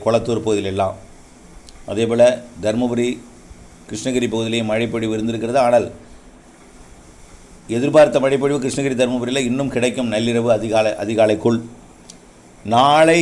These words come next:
இதேபோல் எல்லா மாவட்டங்களிலும் பரவலான மழை இருக்கிறது இரண்டு நாள், இன்றும் நாளையும். நாளை மறுதினம்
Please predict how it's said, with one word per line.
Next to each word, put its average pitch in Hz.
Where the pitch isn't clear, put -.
இதேபோல் 147
எல்லா 139
மாவட்டங்களிலும் 131
பரவலான 123
மழை 117
இருக்கிறது 113
இரண்டு 110
நாள், 107
இன்றும் 117
நாளையும். 104
நாளை 170
மறுதினம் 139